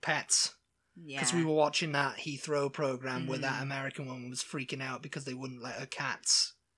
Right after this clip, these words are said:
Speaker 1: come in.
Speaker 2: Yeah.
Speaker 1: It's like, yeah, they've got to, they've li-, really got to be checked out before they come in here because they
Speaker 2: Yeah.
Speaker 1: carry stuff.
Speaker 2: Um,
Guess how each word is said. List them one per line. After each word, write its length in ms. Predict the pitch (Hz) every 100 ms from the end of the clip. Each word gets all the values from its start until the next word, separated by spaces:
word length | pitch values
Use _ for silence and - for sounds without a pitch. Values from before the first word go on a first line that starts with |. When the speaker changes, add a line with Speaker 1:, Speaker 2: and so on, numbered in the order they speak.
| _
Speaker 1:
come 180 | - 135
in. 220 | 123 113
Speaker 2:
Yeah. 580 | 147 147 131 120 117 131 -
Speaker 1:
It's 80 |
like, 160 | 147 139
yeah, 160 | 147 143
they've 180 | 147 139
got 220 | 143 -
to, 60 | 147
they've 240 | 143 139
li-, 280 | 143 143 143 165
really 440 | 160 151 156 147
got 240 | 143 143 -
to 80 | 151
be 100 | 143
checked 420 | - 151 131 -
out 280 | 147 139 123
before 240 | 135 135
they 100 | 131
come 240 | - 139
in 160 | 139 139
here 220 | 135 156
because 320 | 160 156 147
they 80 | 139
Speaker 2:
Yeah. 80 | 135
Speaker 1:
carry 380 | - 139 131 127
stuff. 500 | - 101 80 - - _ _ - _ _ -
Speaker 2:
Um, 680 | 175 170 165 151 147 139